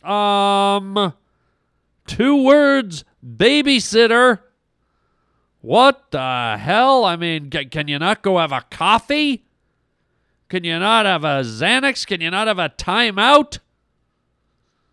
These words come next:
I mean, get, you, you know, well, there's the solution. Let's, uh, the kid's crying again.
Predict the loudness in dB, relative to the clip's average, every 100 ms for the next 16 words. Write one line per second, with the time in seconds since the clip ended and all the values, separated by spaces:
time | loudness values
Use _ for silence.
0 | _ _ _ _ -14 -6 -4 -4 -4 -4
1 | -4 -6 -6 -6 -6 -6 -8 -8 -6 -4
2 | -2 -4 -6 -6 -2 -2 2 2 2 0
3 | 0 2 4 4 2 0 0 0 -2 -2
4 | 0 2 0 0 0 0 -4 -6 0 2
5 | 2 2 0 -2